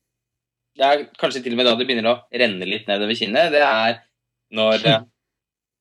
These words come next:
ja, Robin må vi jo si da, til, eh, Joseph Gordon-Levitt, eh, sier til, eh, Gordon at,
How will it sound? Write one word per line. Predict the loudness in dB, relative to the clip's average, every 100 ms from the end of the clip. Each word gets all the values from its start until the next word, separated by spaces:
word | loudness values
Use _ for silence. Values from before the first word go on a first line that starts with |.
| _ _ _ _ -8
ja, | 0 2
Robin | 2 0 2 0
må | 2 0
vi | 0
jo | -2
si | 0
da, | 0 -2 -8
til, | -2 0 2
eh, | 2 2 0
Joseph | -2 -4 -2
Gordon-Levitt, | -2 0 0 0 -2 -20 _ _ _ _ _ _ -4
eh, | -2 -2
sier | -2 -2 0 0
til, | 0 0 2 0 2
eh, | 2 2 2 2 2 0
Gordon | 2 2 2 0 -2 -6 _ _ _ _ _ -4
at, | -4 -4 -14